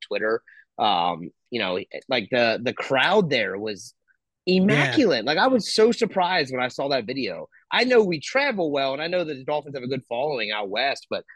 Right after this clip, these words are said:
Speaker 1: I did not expect us to have that whole lower bowl basically filled on the Dolphins sideline. So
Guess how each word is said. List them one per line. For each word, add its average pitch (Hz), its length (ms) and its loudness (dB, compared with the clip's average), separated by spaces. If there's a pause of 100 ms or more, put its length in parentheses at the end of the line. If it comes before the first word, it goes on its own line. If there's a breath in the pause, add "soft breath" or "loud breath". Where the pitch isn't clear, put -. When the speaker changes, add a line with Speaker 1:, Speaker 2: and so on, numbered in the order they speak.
(140 soft breath)
Speaker 1:
I 160 100 4
did 170 140 -2
not 139 180 4
expect 139 360 -4
us 131 120 -6
to 120 60 -14
have 123 180 -4
that 113 120 -6
whole 127 260 -6
lower 117 300 -2
bowl 113 400 -2
basically 101 640 -2 (260 soft breath)
filled 139 280 4
on 92 80 -4
the 95 60 -6
Dolphins 101 380 -4
sideline. 92 480 -4
So 104 220 -2